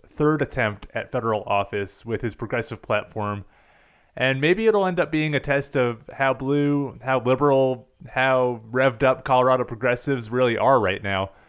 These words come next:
Uh, I heard from another activist, also with Indivisible Denver, Tanya Van Pelt, who thinks that with Hickenlooper's missteps,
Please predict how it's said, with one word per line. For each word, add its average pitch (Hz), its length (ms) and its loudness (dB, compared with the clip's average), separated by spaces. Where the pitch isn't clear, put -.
Uh, 120 220 2
I 165 140 2
heard 202 200 2
from 147 160 -6
another 127 300 2
activist, 104 640 0
also 143 280 2
with 117 160 0
Indivisible 98 460 -6
Denver, 92 580 -6
Tanya 135 300 0
Van 110 220 0
Pelt, 107 380 0
who 131 180 0
thinks 165 260 -4
that 139 360 2
with 123 240 -4
Hickenlooper's 147 600 0
missteps, 156 720 0